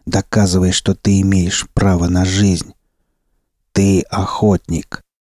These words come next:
Ты ешь мясо. Сырое, свежее мясо. Ты хочешь сырого, свежего мяса?» «Да, хочу».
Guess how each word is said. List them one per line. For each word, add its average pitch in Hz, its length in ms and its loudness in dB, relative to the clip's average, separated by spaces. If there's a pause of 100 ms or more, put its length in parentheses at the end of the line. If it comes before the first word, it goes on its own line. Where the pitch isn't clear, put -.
(160)
Ты 101 200 0
ешь 98 480 -2
мясо. 98 640 -2 (520)
Сырое, 95 800 0
свежее 98 840 0
мясо. 101 600 0 (1200)
Ты 85 160 0
хочешь - 840 -2
сырого, 92 840 -2
свежего 87 720 0
мяса?» 101 640 0 (1400)
«Да, 90 540 -2 (480)
хочу». - 640 -2